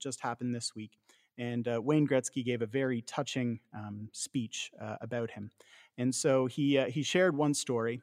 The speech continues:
and, uh, I just wanted to share it with you here. He said, you know, "So as time went on, he was always nice to every grandchild. Every grandchild loved him, close to each and every one of them. They understood how important he was not only to our family, but to the culture of Canada.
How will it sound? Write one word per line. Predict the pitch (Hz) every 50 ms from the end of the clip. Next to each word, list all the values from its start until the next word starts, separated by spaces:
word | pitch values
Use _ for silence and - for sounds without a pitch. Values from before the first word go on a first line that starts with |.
| _ -
and, | - 113 110 113 113 107
uh, | 113 113 107 92
I | 131
just | 127 135 - -
wanted | 143 127 123 117
to | 117
share | 113 - 127
it | 113 107
with | - 110 -
you | 117 113
here. | - 123 113 113 104
He | 107
said, | 117 - 135 123 120 - _ - - - - -
you | 170
know, | 165 165 170
"So | - 208 196
as | 190 180
time | - - 233 233 240 220
went | 202 180 170
on, | 143 139 139 143
he | 143 156 139
was | 143 131
always | 170 185 190 180 - -
nice | 147 139 143 135 -
to | - 143 -
every | - 135 127 131
grandchild. | 120 - 117 107 104 104 107 - - - - - - - _ -
Every | 151 151 160 160
grandchild | 170 190 185 180 - - 175 170 165 139
loved | 135 139 139 127 - -
him, | 139 131 131 131 -
close | - - 170 160 190 190 -
to | - 196 - 151
each | 151 151 - -
and | 147 135
every | 135 120 131
one | 123 120 120 117 110
of | -
them. | 104 104 104 - _ - - _ _ _ _
They | - 147 156
understood | 170 170 156 170 - - - 156 143
how | 135 - 143 135
important | 135 131 - - 175 175 180 165
he | 170 156
was | 139 143 135 131 117 127
not | 135 143 160 180
only | 185 180 185 180 175 175 175 170
to | - - 147 127
our | 123 117
family, | - - 151 147 151 156 160 165 165
but | 156 143 123 -
to | -
the | 123 123
culture | 117 - - - 156 143 - - 143 139
of | 135 131
Canada. | - - 120 110 107 104 - - -